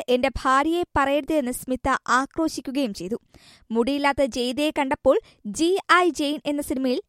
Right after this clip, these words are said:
നടി ഡെമി മൂറിനെ ഓർമ്മ വരുന്നെന്നാണ് കൊമേഡിയനായ ക്രിസ് പറഞ്ഞത്. ചിത്രത്തിൽ ഡെമി ചെയ്ത കഥാപാത്രത്തിനും മൊട്ടത്തലയാണ്. അകാരണമായി തലമുടി കൊഴിഞ്ഞു പോകുന്ന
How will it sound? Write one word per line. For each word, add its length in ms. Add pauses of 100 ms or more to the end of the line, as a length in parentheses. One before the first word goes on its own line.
(120)
നടി 220
ഡെമി 360
മൂറിനെ 400 (100)
ഓർമ്മ 340
വരുന്നെന്നാണ് 520 (340)
കൊമേഡിയനായ 640
ക്രിസ് 380
പറഞ്ഞത്. 340 (420)
ചിത്രത്തിൽ 380 (300)
ഡെമി 280
ചെയ്ത 240
കഥാപാത്രത്തിനും 800 (100)
മൊട്ടത്തലയാണ്. 600 (460)
അകാരണമായി 720
തലമുടി 460
കൊഴിഞ്ഞു 320
പോകുന്ന 380